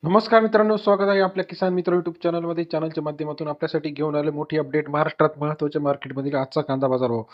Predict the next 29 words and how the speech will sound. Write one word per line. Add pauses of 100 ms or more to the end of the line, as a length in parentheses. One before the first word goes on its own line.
(260)
कांदा
बाजारामध्ये
मोठी
तेजी
पाहायला
मिळत
आहे.
सोलापूरमध्ये
एकतीसशे
रुपये,
पिंपळगाव,
बसवंत
असेल,
नाशिक
असेल,
अहिल्यानगर
असेल,
सोलापूर
असेल,
कोल्हापूर
असेल, (360)
नागपूर
असेल,
अमरावती
असेल,
मुंबई
असेल,
पुणे
असेल,